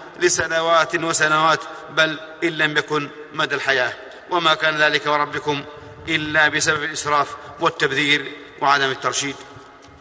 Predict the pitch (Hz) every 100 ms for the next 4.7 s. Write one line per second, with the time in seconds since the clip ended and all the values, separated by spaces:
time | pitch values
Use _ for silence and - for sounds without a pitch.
0 | - 151 151 147 156 143 - - - -
1 | - - 151 151 147 160 170 165 156 135
2 | 143 160 175 160 170 135 - - - -
3 | 151 151 151 151 170 - - - - -
4 | - 151 156 - 170 185 165